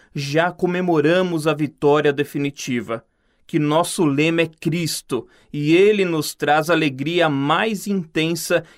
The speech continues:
que qualquer título mundial. Queria dizer tudo isso. Não tive oportunidade diante da pressa dos pequenos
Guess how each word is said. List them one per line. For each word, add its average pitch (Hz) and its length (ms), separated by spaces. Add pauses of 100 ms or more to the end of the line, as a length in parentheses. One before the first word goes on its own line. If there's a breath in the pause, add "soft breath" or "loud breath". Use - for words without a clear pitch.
que 190 120
qualquer 190 580
título 208 520
mundial. 151 680 (600)
Queria 156 320
dizer 160 360 (120)
tudo 202 340
isso. - 320 (500)
Não 165 180
tive 170 260
oportunidade 170 1000
diante 160 420
da 165 140
pressa 160 500
dos 147 220
pequenos 131 840